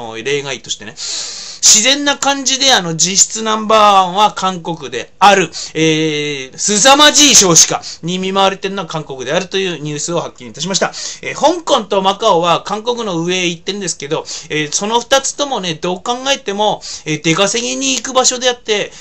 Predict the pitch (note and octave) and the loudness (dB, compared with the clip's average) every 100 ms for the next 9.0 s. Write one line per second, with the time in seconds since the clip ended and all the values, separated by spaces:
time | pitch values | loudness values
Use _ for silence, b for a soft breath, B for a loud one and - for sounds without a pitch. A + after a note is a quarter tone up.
0 | B - G3 A#3 B3 B3+ C4+ C4 B3 A#3 | B 0 2 -2 -2 -4 -4 -6 -6 -6
1 | A3 A3+ A#3+ A#3 A#3+ A#3+ - G3 G3 E3 | -2 -2 -2 2 2 2 -4 0 0 0
2 | E3 E3 D#3 C#3+ D#3 A3 A#3 D#3 D#3+ D3+ | 0 2 2 0 -2 -4 -4 -6 -4 -4
3 | D3 C#3+ B B - D#3+ D#3 - D#4 E4 | -6 -8 B B -2 0 2 2 2 0
4 | B3 G#3 F#3+ E3 C#3+ G3 G#3 A3+ A#3+ - | 2 2 2 0 0 0 0 -2 -2 -4
5 | - A#3 A3+ F3+ - B - D#3+ - C#4 | 0 2 2 -2 -6 B -8 0 0 2
6 | C#4 G3+ D#3 E3 A#3+ A#3 - F#3+ G3+ A3 | 0 -2 0 2 2 2 0 2 0 0
7 | A#3+ A3+ D3+ B2+ D#3+ F3+ G3 F#3+ F#3+ A#3+ | -2 -2 -8 -6 -6 -4 -6 -6 -4 -4
8 | B3 - B A2+ C3+ E3+ D4 E3 E3+ F#3+ | -4 -6 B -6 -4 -2 -2 -2 -4 -6